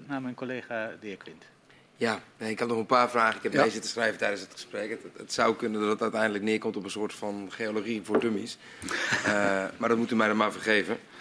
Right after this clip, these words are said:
Speaker 2: Ehm, maar eerst iets wat me, ehm,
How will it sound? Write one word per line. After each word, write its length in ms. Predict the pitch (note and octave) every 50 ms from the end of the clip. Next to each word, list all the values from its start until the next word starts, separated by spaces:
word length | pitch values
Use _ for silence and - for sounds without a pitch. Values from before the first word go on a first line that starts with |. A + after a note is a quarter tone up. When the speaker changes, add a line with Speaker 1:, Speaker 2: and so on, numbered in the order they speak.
| - - - - - - - - -
Speaker 2:
Ehm, 560 | A2+ A#2 A#2+ A#2+ B2 B2 B2 B2 B2 B2 B2+ - - -
maar 140 | A#2+ B2 C3
eerst 260 | D#3+ D3+ D#3 D#3+ -
iets 240 | D#3 C#3+ - - -
wat 160 | - D3 B2
me, 140 | C3 C3+ - - - - A2+ A2 - -
ehm, 400 | A2+ B2+ B2+ B2+ B2+ B2 B2